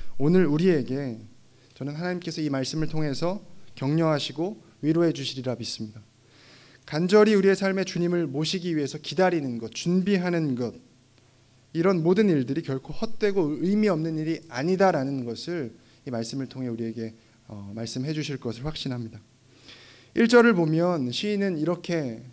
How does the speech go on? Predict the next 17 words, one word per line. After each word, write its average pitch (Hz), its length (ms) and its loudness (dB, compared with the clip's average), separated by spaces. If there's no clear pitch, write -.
찬양하며 156 720 -6
시작합니다. 113 580 -8
함께 190 240 -2
읽어볼까요? 131 580 -2
일 156 140 -2
절입니다. 127 440 -6
함께 143 280 -6
읽습니다. 120 500 -4
시작. 131 920 -2
"할렐루야, 180 840 6
우리 170 200 2
하나님을 180 560 4
찬양하는 180 640 2
일이 160 340 4
선함이여, 156 880 2
찬송하는 180 640 2
일이 170 400 2